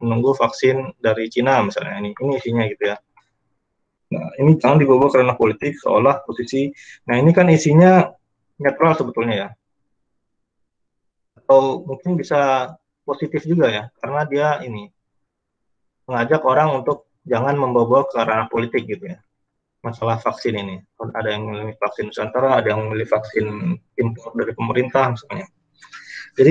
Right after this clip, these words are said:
ini bisa kita nilai netral atau bisa kita nilai positifnya sebetulnya. Ya, jadi ini boleh ya. Jadi ada, ada unsur positifnya sebetulnya. Jadi boleh kita nilai positif gitu ya. Nah, selanjutnya Dinkes agendakan vaksin C J H, A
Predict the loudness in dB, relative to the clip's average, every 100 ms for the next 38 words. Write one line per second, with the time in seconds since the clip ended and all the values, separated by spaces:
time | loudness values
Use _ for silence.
0 | 8 8 6 4 4 2 2 2 2 2
1 | 2 2 4 4 2 -2 -4 -8 -6 -4
2 | -4 -2 -4 -6 -14 -10 -12 -12 -20 _
3 | _ -18 -18 -18 _ _ -12 -12 -14 -16
4 | -6 -6 -4 -8 -10 _ _ _ 0 2
5 | 0 -4 -20 -20 -20 _ _ _ -20 _
6 | _ _ _ _ _ _ _ _ -2 2
7 | 4 4 2 0 2 4 4 2 0 -2
8 | 0 0 -2 -4 -10 -8 -6 -6 -4 0
9 | 0 0 -4 -6 -2 -2 -4 -14 -8 -8
10 | -8 _ _ -20 _ _ _ _ _ _
11 | _ _ _ _ -8 0 2 4 6 6
12 | 4 4 2 4 2 2 2 2 2 0
13 | -2 -4 -4 -4 0 0 2 0 0